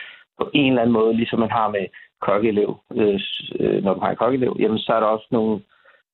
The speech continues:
øh, punkter, du skal lære i en kokkeelev inden for, øh,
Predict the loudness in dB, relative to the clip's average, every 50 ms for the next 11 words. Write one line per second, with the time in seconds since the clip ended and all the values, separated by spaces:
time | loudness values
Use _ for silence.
0 | _ _ _ _ _ _ -2 0 2 2 4 2 2 0 -2 -6 -10 -8 -2 -2
1 | 0 0 0 -2 -2 -4 -4 _ _ -2 -2 -2 0 0 0 2 2 2 2 0
2 | 0 -2 -4 _ _ -2 0 2 2 2 2 2 2 2 2 0 0 -2 -4 _
3 | -6 -2 0 2 2 0 0 0 -2 -2 -2 -4 _ _ _ _ _ _ _ -2
4 | 0 2 2 0 0 -2 -2 -4 -4